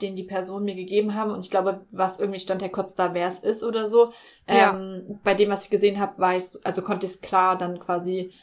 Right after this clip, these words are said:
Speaker 1: diesem Musikgenre oder dem Musikgenre,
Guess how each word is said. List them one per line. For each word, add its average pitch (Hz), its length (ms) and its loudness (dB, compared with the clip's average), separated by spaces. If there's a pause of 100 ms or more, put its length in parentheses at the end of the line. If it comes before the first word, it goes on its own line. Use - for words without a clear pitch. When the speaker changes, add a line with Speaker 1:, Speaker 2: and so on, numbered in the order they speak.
(200)
Speaker 1:
diesem 185 320 -2
Musikgenre 185 760 0
oder 175 160 -2
dem 165 200 -8
Musikgenre, 180 720 -6